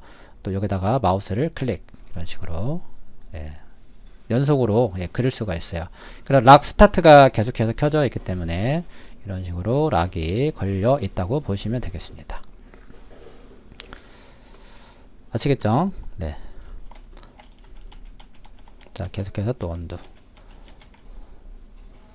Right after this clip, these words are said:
자, 그리고 요거를 그릴 때요,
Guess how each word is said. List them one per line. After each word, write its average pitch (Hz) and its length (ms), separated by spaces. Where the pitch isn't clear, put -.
자, 139 220
그리고 165 400
요거를 175 1000
그릴 135 240
때요, 120 520